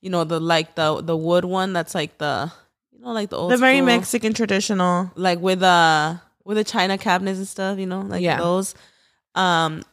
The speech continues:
Speaker 1: but she got rid of the table, so I kinda wanna put a new, a whole new dining,
Speaker 2: What's
Speaker 1: like,
Speaker 2: the
Speaker 1: I wanna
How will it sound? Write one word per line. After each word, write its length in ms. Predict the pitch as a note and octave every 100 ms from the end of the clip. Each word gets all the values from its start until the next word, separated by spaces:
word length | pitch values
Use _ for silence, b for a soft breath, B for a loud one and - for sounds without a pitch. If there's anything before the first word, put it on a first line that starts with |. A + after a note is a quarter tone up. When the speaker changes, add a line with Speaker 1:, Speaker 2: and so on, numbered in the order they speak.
| D#3+
Speaker 1:
but 440 | G3+ F#3+ F3 D#3+ - _ _ _ _ _
she 220 | - G#3+
got 180 | A3+ A3+
rid 100 | A#3
of 60 |
the 80 | B3+
table, 400 | B3+ G#3+ F#3+ G3+
so 100 | G#3+
I 60 | F#3+
kinda 180 | G#3+ A#3
wanna 160 | A3+
put 160 | - G#3
a 80 | F#3
new, 380 | F3+ F#3 F#3+ -
a 60 |
whole 220 | F3+ G3+ A3
new 160 | A#3
dining, 480 | G#3 F3 F#3 F#3 F3+
Speaker 2:
What's 180 | F#3 -
Speaker 1:
like, 120 | F#3
Speaker 2:
the 80 | G3
Speaker 1:
I 20 |
wanna 340 | E3+ D#3+ E3+